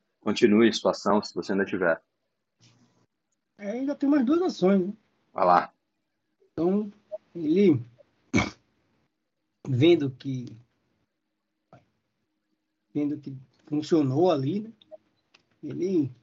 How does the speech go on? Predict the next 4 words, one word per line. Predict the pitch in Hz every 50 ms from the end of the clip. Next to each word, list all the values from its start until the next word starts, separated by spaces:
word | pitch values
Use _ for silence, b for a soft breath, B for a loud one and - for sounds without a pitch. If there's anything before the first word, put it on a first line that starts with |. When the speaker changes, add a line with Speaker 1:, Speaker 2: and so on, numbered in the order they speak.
| _ _ _ _ _ _ _ _ _ _ -
Speaker 2:
anda | 156 175 190 175 147 127 - - _ _ _ _ _ _ _ _ _ _ _ _ _ _ _ _ _ _ _ _ _ _ _
até | 139 135 123 - _ 139 127 131 131
o, | 131 131 127 123 120 - _ - -
o, | - 156 139 -